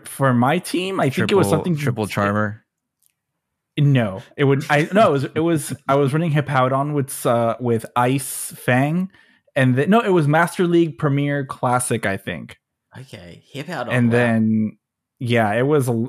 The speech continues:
Speaker 1: it was ages ago, so I'm not sure what it
Speaker 3: Mm.
Speaker 1: was. But yeah,
Speaker 2: Nice.
Speaker 1: I just
Speaker 3: Yeah.
Speaker 1: remember I beat him,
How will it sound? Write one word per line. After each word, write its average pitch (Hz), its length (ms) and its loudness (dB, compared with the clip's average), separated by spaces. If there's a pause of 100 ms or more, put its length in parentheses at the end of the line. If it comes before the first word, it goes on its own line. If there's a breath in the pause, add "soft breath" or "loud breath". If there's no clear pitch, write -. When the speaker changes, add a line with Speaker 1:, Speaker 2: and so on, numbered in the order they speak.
Speaker 1:
it 160 80 2
was 156 280 0
ages 110 340 -2
ago, 98 260 -6
so - 260 -8
I'm 113 300 2
not 101 260 -6
sure 90 640 -10
what 58 140 -12
it - 80 -16
Speaker 3:
Mm. - 300 -14
Speaker 1:
was. - 340 -14 (2000 soft breath)
But 135 120 -4
yeah, 98 120 -4
Speaker 2:
Nice. - 380 -12 (240)
Speaker 1:
I 139 40 2
just 143 140 2
Speaker 3:
Yeah. 165 60 2
Speaker 1:
remember 147 200 2
I 127 60 2
beat 117 160 -4
him, 98 220 -12